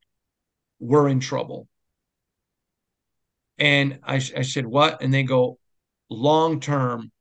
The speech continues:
we're in trouble." And that's where I come into, um, after the Rose Bowl, um, they, we expounded once we got back to East Lansing, but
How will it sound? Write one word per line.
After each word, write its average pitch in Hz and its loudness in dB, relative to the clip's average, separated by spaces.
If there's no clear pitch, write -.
we're 139 4
in 131 2
trouble." 117 -2
And 143 4
that's 165 2
where 147 4
I 143 0
come 143 -2
into, 135 0
um, 123 -6
after 165 0
the 156 4
Rose 147 6
Bowl, 113 -4
um, 127 -8
they, 160 4
we 160 0
expounded 170 4
once 139 -2
we 151 0
got 135 -2
back 135 0
to 135 -2
East 127 -4
Lansing, 127 -6
but 131 0